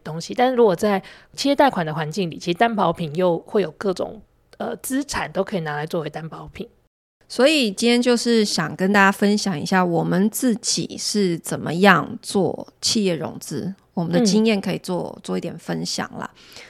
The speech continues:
Speaker 2: 那讲到企业融资呢，就是其实现在银行，我觉得有一些方案，它对于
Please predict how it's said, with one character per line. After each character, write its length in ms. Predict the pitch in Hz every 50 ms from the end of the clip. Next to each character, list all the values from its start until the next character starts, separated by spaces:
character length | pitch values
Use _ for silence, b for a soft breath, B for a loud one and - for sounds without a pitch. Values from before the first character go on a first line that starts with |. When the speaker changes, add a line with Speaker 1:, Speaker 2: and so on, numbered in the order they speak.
| B B _
Speaker 2:
那 320 | - 262 240 202 - - b b b b b b b _
讲 160 | - 214 190
到 140 | 196 254 294
企 180 | 294 - 285 277
业 100 | 262 247
融 220 | 214 175 156 165 180
资 300 | - - - 185 175 175
呢， 240 | 175 165 165 170
就 160 | 170 - 202 190
是 420 | 190 - 202 190 185 170 156 165
其 200 | - - - 233
实 80 | 254 269
现 240 | 269 - 277 254 240
在 320 | 254 233 214 196 180 - - - _ _ _ _ _
银 220 | - 180 175 185 214
行， 400 | 214 208 175 160 160 165 175 185 - _ _ _ _ _ _ _ _
我 160 | - 185 185
觉 160 | 185 196 202
得 100 | 226 277
有 240 | 285 247 185 170 -
一 140 | - 226 247
些 180 | 254 247 226 226
方 300 | 220 - 214 202 202 202
案， 180 | 190 175 175
它 240 | 180 - 196 196 196
对 280 | 196 _ 233 208 190 175
于 300 | 165 156 165 160 170 -